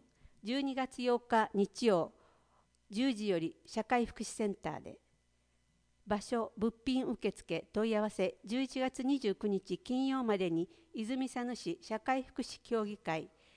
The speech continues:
電話四六四の二二五九へ。紬屋オープンマルシェ開催。十一月二十三日祝日、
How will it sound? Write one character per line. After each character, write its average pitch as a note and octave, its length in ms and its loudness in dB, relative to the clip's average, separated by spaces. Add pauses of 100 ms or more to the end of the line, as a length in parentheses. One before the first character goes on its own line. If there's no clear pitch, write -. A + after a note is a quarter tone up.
(200)
電 A#3+ 240 2
話 A#3 200 0
四 C4+ 240 2
六 B3 240 -4
四 F3+ 220 2
の D#3+ 160 0
二 A#3+ 240 0
二 G#3+ 220 0
五 G3 240 2
九 F3 280 -4
へ。 C#3 160 -10 (1700)
紬 B3+ 380 0
屋 C4 220 4
オ B3 120 4
ー - 40 2
プ - 160 -4
ン B3+ 80 -2
マ B3 140 0
ル G3+ 60 -4
シ - 140 -2
ェ - 60 -6
開 E3+ 220 0
催。 E3 340 -2 (1080)
十 A#3+ 200 0
一 C4+ 240 -2
月 C4 380 0
二 C#4 140 0
十 G#3+ 160 2
三 G#3+ 240 0
日 F#3+ 200 -4
祝 G#3+ 300 -4
日、 F#3+ 400 0